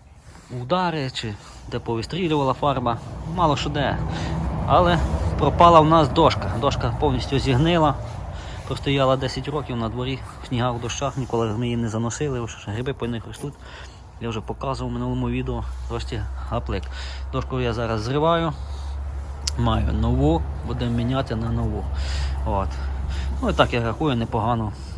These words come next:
простояла, рахуючи те, що дошка стояла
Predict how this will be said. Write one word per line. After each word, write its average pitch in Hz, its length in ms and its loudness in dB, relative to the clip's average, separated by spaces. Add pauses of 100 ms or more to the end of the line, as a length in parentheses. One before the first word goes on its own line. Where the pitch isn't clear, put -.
(200)
простояла, 107 840 -4
рахуючи 110 360 -6
те, 143 120 -4
що 110 220 -4 (240)
дошка 113 440 -6
стояла 117 520 -4